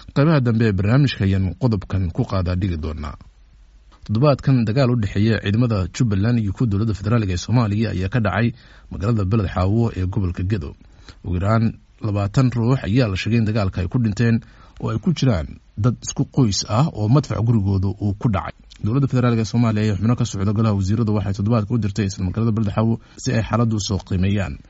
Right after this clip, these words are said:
Kenya ayaa sheegtay inay ka walaacsan tahay xiisadda xadka ka soo cusboonaatay, iyadoo Midowga Afrikana uu dalalka Soomaaliya iyo Kenya ugu baaqay inay wada hadal galaan oo arrinta xiisaddana la qaboojiyo.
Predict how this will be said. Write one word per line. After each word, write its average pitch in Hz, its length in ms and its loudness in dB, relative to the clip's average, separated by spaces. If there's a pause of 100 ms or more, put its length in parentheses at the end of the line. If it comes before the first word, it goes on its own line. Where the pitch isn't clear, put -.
(120)
Kenya 143 220 4
ayaa 113 200 2
sheegtay 101 300 -2
inay 110 140 2
ka 127 100 0
walaacsan 107 380 0
tahay 98 160 0
xiisadda 110 400 -2
xadka 110 260 -2
ka 113 100 0
soo 104 200 -2
cusboonaatay, 98 560 0
iyadoo 110 280 0
Midowga 113 280 2
Afrikana 123 480 0 (480)
uu 87 100 -6
dalalka 104 320 0
Soomaaliya 107 380 2
iyo 95 80 -4
Kenya 110 240 2
ugu 98 160 0
baaqay 104 260 0
inay 110 140 2
wada 98 160 0
hadal 107 240 0
galaan 101 400 0
oo 101 160 -2
arrinta 110 320 -2
xiisaddana 107 460 0
la 87 80 -2
qaboojiyo. 82 600 -6